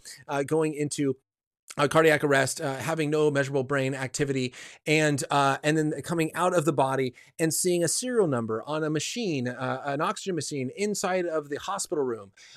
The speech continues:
uh, w-, that had a twelve-digit serial number. This machine was six feet tall. And, uh, after waking up, recited that number to the nurse who was standing by.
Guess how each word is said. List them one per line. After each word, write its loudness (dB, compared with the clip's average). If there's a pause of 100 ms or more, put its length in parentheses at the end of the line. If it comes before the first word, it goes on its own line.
uh, -2
w-, -4
that -2
had -4
a 0
twelve-digit -2
serial -2
number. -2
This -4
machine -4
was -2
six -4
feet -8
tall. -4 (440)
And, 2
uh, 2
after 2
waking 2
up, -4
recited 0
that -2
number -6
to -2
the -2
nurse -4
who -6
was -6
standing -10
by. -6